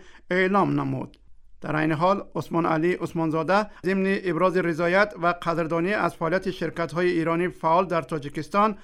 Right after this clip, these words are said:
از مشارکت هرچی بیشتر شرکت‌های ایرانی در ارائهٔ خدمات فنی و مهندسی و حضور در طرح‌های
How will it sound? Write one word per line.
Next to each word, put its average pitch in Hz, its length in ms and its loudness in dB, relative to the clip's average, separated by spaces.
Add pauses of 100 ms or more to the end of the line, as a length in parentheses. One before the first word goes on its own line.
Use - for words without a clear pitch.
(240)
از 175 180 2
مشارکت 165 580 -4
هرچی 185 340 -2
بیشتر 165 380 -4
شرکت‌های 170 520 -4
ایرانی 165 480 -2 (300)
در 185 340 2
ارائهٔ 170 340 2
خدمات 165 500 -4
فنی 170 560 -2 (220)
و 165 160 0
مهندسی 160 580 -2
و 208 140 0
حضور 160 340 0
در 170 180 0
طرح‌های 165 560 0